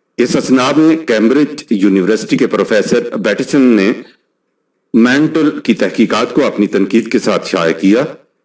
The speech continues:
जिनकी रूह से डार्विन का बुनियादी नजरिया नाकाबिले कबूल करार दिया गया। अल मुख्तसर, इस पचास साल में नजरिया इर्तिका के बुनियादी असूलों के मुतल्लिक इस कदर मुख्तलिफ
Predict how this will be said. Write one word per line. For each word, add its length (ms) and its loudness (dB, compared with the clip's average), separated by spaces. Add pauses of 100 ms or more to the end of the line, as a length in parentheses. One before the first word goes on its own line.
(180)
जिनकी 320 2
रूह 140 4
से 160 0
डार्विन 440 2
का 160 0
बुनियादी 500 0
नजरिया 480 0
नाकाबिले 480 0
कबूल 380 0
करार 320 -2
दिया 240 0
गया। 340 -2 (760)
अल 260 0
मुख्तसर, 580 -2 (600)
इस 180 0
पचास 440 -2
साल 260 0
में 180 2 (100)
नजरिया 320 0
इर्तिका 540 0
के 140 -2
बुनियादी 500 0
असूलों 360 2
के 120 0
मुतल्लिक 400 0
इस 140 0
कदर 260 0
मुख्तलिफ 540 -2